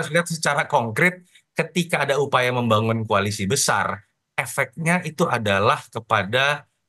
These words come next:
bagaimana nanti kita akan melihat politik dagang sapi nih, bagi-bagi kursi menteri kepada partai-partai. Yang kita tahu dalam sejarahnya, menteri-menteri yang berasal dari kalangan teknokrat adalah menteri-menteri yang lebih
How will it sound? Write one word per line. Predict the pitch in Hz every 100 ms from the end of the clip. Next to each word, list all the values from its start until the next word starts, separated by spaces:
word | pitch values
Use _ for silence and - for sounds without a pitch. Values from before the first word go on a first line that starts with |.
| -
bagaimana | 104 104 104 117 143
nanti | 123 -
kita | 147 135
akan | 127
melihat | 120 113 113 139
politik | - 110 110 101
dagang | 98 98
sapi | 107 131 147
nih, | 113 101 101
bagi-bagi | 98 107 101 98 101 117 107
kursi | 104 104 123 120 - _ _ _ 123
menteri | 117 113 147 147
kepada | 143 127 110 107 113 127 131 135 -
partai-partai. | - 110 110 104 113 113 90 80 82 _ 107
Yang | 101 113
kita | 127 127
tahu | 120 165 127
dalam | 104
sejarahnya, | 107 110 98 98 123 156 - _ _ -
menteri-menteri | 120 120 123 127 135 160
yang | 127
berasal | 110 110 113
dari | 104
kalangan | 104 107 107
teknokrat | 107 107 117 - 127 127 -
adalah | 110 98 101 107 104
menteri-menteri | 98 104 101 113
yang | 113 98
lebih | 92